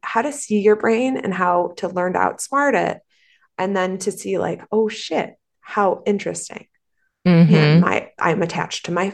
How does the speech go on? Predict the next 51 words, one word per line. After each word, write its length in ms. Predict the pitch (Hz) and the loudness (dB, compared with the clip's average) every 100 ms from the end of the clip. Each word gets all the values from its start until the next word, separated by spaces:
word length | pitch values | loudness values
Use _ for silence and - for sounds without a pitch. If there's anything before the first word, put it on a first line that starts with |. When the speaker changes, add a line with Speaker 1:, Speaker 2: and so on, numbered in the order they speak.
| - | 2
Speaker 1:
phone, 440 | 277 196 - 175 | 4 4 0 -6
right? 280 | 175 180 202 | -2 0 0
Like, 200 | 156 160 | 0 0
I, 180 | 165 165 | -4 -2
like, 240 | 165 - _ _ _ _ _ _ _ _ _ | -4 -6 _ _ _ _ _ _ _ _ _
all 200 | - 185 | -2 -2
of 80 | 165 | 0
these 180 | 170 170 | -4 -4
things 220 | 180 170 | -8 -6
that 120 | - | -8
come 140 | - - | -8 -10
into 200 | - - | -10 -6
play. 240 | - - - _ _ _ _ - | -4 -4 -8 _ _ _ _ 0
Speaker 2:
Mm-hmm. 260 | 160 160 - | 4 4 4
Yeah. 180 | 165 147 | 4 6
Did 140 | 156 | 6
you 80 | 170 | 6
see 160 | - 208 | 6 6
Social 400 | - 139 - 151 | 6 2 2 4
Dilemma? 480 | 156 131 135 170 - _ _ _ _ _ _ _ _ _ _ _ - | 6 6 6 4 2 _ _ _ _ _ _ _ _ _ _ _ -10
Speaker 1:
No, 160 | 185 185 | 0 4
Speaker 2:
That 100 | 156 | 6
Speaker 1:
what's 200 | 147 156 | 6 4
that 60 | |
one? 140 | 143 143 | 6 6
Speaker 2:
documentary? 380 | 151 165 190 - | 6 6 4 2
<laughs> 60 | _ _ _ - - - _ - | _ _ _ -20 -20 -20 _ 4
It's 300 | 208 - 175 | 6 6 4
Speaker 1:
No, 380 | 185 202 190 | 8 8 8
Speaker 2:
about, 180 | 180 175 196 | 8 8 6
Speaker 1:
I 180 | 226 | 8
Speaker 2:
it's 160 | 269 302 | 8 8
Speaker 1:
don't 80 | - | 2
think, 260 | 285 - - - - - | -2 -4 -8 -8 -10 -18
I 80 | 202 | -6
don't 160 | 254 285 | -2 0
think 160 | 285 | 2
I 60 | 202 | 2
did, 260 | 170 165 165 | 4 2 2
'cause 160 | 165 | -6
I 80 | - | -4
was 120 | 151 | -4
like, 180 | 156 147 | -6 -6
"Shit, 240 | - - - | -10 -6 -6
this 80 | - | -6
is 100 | 175 | -8
gonna 220 | 80 69 | -4 -4
be 160 | - - | -4 -6
bad." 400 | - - - - | -2 0 0 -2
<laughs> 400 | - - - | -4 -6 -6
Speaker 2:
<laughs> 0 | - | 6